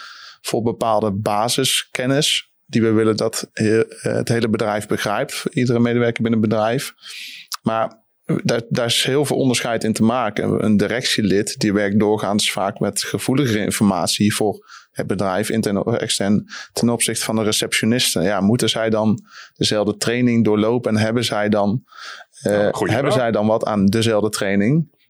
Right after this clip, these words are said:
Speaker 1: Nou, wij, in de praktijk zien we er vaak dat dat niet het geval is. Dus dan ga je vaak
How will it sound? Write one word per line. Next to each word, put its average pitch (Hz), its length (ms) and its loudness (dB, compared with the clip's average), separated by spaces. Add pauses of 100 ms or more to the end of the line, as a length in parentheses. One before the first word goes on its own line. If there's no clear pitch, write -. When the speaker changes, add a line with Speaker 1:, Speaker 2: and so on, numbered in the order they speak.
Speaker 1:
Nou, - 360 -2
wij, 107 240 0
in 123 200 -2
de 117 60 0
praktijk 127 500 -2
zien 107 160 0
we 107 80 2
er 104 80 2
vaak 107 260 -2
dat 110 140 0
dat 110 180 -2
niet 113 140 0
het 107 120 -2
geval 110 380 0
is. 95 100 0
Dus 107 120 0
dan 101 120 -2
ga 107 140 -2
je 107 120 2
vaak 107 320 -4